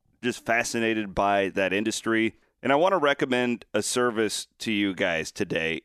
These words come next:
if you're interested in that sort of thing. My bookie dot A G is the website. If you join right now, and if you give them our promo code,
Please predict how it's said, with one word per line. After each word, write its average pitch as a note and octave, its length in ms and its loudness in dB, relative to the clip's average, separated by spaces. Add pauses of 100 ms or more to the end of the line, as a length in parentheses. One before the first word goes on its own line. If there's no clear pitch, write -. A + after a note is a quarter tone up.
if D3 280 0
you're B2+ 240 0
interested A2 640 2
in G2 80 -2
that G2+ 200 0
sort F#2+ 220 -2
of E2 80 -12
thing. D#2 320 -8 (480)
My B2+ 220 2
bookie A#2+ 540 0 (160)
dot G#2 300 2 (100)
A A2 200 2
G G#2 480 0
is G2 280 -2
the G2 100 -2
website. F2+ 560 0
If F#2+ 160 -6
you A#2 80 -2
join C#3 340 0
right C#3 260 0
now, A2+ 420 2 (300)
and A2+ 140 0
if A2+ 120 -4
you A2 80 -2
give B2+ 260 0
them B2+ 300 2 (140)
our B2 200 4
promo C#3 640 0
code, F#2+ 420 0